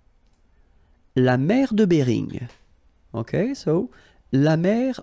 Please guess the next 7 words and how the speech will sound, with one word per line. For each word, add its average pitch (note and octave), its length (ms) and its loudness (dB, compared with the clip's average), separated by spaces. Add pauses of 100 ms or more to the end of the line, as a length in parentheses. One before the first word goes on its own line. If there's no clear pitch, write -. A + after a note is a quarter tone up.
(100)
Rouge. B2 720 0 (220)
Remember, D3 600 -2 (240)
G C#3+ 560 0 (160)
and B2+ 160 -6
then B2+ 220 -2 (100)
E, D#3 220 -2 (160)
J, A#2 300 -4